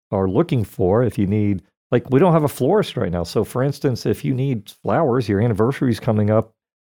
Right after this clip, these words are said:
and we don't have a florist in there, but you find one in a great conservative business,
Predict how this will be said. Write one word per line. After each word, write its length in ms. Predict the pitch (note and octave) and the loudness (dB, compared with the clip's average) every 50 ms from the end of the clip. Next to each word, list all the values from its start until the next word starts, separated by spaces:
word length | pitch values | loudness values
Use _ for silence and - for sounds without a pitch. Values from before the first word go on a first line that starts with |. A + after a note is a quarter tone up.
| _ _ - | _ _ -4
and 100 | A#2+ G2+ | -2 2
we 100 | G2+ B2 | 2 2
don't 120 | C3 A#2 | 2 2
have 160 | G#2+ A#2 A2+ G2 | 2 2 2 0
a 60 | F#2+ | 0
florist 500 | - - G#2+ A2 D3 F3+ E3+ - - - | 0 0 2 2 4 2 0 0 -2 -4
in 140 | A2 G2 G2 | -4 -2 0
there, 240 | A#2 B2 B2+ A2+ - - | 0 0 -2 -2 -2 -2
but 100 | A#2+ A#2 | -2 0
you 100 | F#2+ F#2+ | 0 0
find 360 | F#2+ - - A#2 D3 D#3+ C#3 | -2 -2 -2 0 0 2 2
one 120 | A2 G#2+ G#2+ | 0 0 0
in 60 | A2 | 0
a 80 | A#2 | -2
great 240 | G#2 F#2+ A2 A#2 A#2 | 0 2 2 2 2
conservative 400 | - A#2+ G2 - B2+ A#2+ G#2+ G2+ | 0 -6 -4 -2 -2 0 0 0
business, 460 | E2+ A2 C#3 C#3+ - A#2+ A2+ - - | 0 0 0 0 0 -2 -4 -4 -6